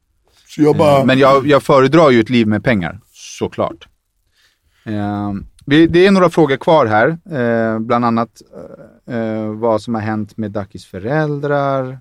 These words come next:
Speaker 2: Vad tycker vi om kristaller och energier?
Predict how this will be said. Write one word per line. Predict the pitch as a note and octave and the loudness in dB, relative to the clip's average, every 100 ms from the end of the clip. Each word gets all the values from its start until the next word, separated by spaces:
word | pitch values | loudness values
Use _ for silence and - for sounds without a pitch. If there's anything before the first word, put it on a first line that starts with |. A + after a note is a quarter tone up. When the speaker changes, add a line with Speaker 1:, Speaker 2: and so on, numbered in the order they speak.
| _ | _
Speaker 2:
Vad | A2+ G#2 | -8 -8
tycker | - G#2+ - | -10 -10 -8
vi | G2+ | -8
om | G2+ G2 | -6 -8
kristaller | G#2 - - A2 A2 G#2+ G#2 | -12 -12 -6 -4 -4 -6 -6
och | G2+ | -8
energier? | G2+ G2 D3 D3+ D3+ D3 D3 C#3+ C#3 | -8 -8 -8 -6 -6 -2 -2 -2 -4